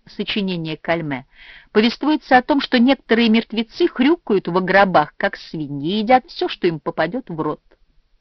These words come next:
Немецкий писатель Михаил Рофф написал сочинение под заглавием «О мертвецах, которые едят в могилах». Принимая за несомненно верный факт, что некоторые мертвецы в гробах едят холст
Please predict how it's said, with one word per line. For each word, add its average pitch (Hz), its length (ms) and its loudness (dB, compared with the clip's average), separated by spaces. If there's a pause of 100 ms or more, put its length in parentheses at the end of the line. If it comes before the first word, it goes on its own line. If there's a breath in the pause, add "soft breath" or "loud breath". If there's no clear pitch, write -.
Немецкий 226 440 0
писатель 220 600 0 (280)
Михаил 208 540 2
Рофф 277 160 4 (480 soft breath)
написал 240 400 4
сочинение 175 680 0
под 170 220 -4
заглавием 190 680 2 (420)
«О 185 80 2
мертвецах, 160 800 -4
которые 151 460 -2 (100)
едят 139 400 -6
в 175 80 -12
могилах». 165 760 -4 (800)
Принимая 165 640 0 (500)
за 143 160 -8
несомненно 185 640 -4
верный 135 420 -2 (100)
факт, - 280 0 (600)
что - 280 -10
некоторые 139 460 -6
мертвецы 247 560 -6
в 175 80 -2
гробах 135 520 -4
едят 160 500 -4
холст - 580 -2